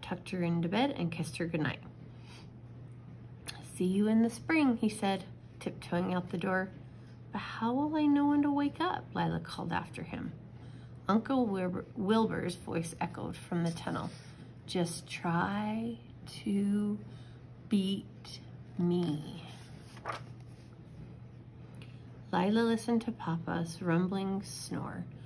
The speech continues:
and Mama's deep, even breathing. "I'm going to do it. I'm going to be the first one up,"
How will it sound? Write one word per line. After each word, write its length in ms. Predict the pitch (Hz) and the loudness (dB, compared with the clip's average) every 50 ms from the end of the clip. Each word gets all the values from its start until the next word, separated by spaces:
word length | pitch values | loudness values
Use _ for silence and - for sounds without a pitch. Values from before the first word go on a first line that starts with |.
| - - - - - - - - | -14 -16 -16 -16 -18 -16 -8 -4
and 180 | 165 160 165 165 | 0 4 4 6
Mama's 360 | 160 151 156 160 156 160 165 | 6 6 6 4 4 2 0
deep, 320 | 160 165 165 165 170 170 - | 0 0 2 2 2 0 -2
even 340 | - 175 165 165 170 165 156 | -2 -2 -2 0 0 0 0
breathing. 460 | 151 - - - - - - - - - - - - - - - - - - - - | 0 -2 -4 -4 -4 -6 -6 -6 -8 -8 -12 -14 -16 -16 -16 -16 -16 -16 -10 -2 4
"I'm 120 | 269 277 | 6 6
going 240 | 262 262 269 269 269 262 | 8 8 8 8 8 6
to 120 | - - | 4 2
do 160 | 220 226 208 | 2 4 4
it. 240 | 190 185 180 - - - - | 4 4 2 0 -4 -2 0
I'm 140 | 202 202 | 2 2
going 160 | 190 190 190 185 | 2 2 0 0
to 40 | |
be 80 | 185 185 | 0 0
the 120 | 185 190 | 0 -2
first 340 | 180 - - 175 170 - - | -2 -2 -2 -2 -2 -2 -2
one 160 | - 190 185 | -2 0 0
up," 140 | 180 - - | 0 0 -2